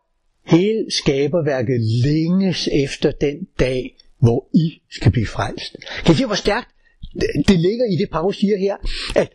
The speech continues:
Guds frelse er også for naturen. Den er ikke kun for sjæle.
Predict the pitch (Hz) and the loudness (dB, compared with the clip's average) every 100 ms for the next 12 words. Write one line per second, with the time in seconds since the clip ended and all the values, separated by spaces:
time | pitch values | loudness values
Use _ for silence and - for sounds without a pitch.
0 | _ - 240 262 - - 151 180 - 208 | _ 2 4 2 -6 -2 -2 -2 -2 -2
1 | 156 - 202 - 214 175 - 233 214 175 | -2 -2 -2 -2 0 0 2 0 0 -4
2 | 131 _ _ _ _ _ _ _ _ _ | -8 _ _ _ _ _ _ _ _ _
3 | _ _ _ _ - 185 254 - 220 220 | _ _ _ _ 2 2 2 -2 -2 0
4 | 190 - 196 180 160 165 190 214 | -2 0 2 2 2 0 0 -2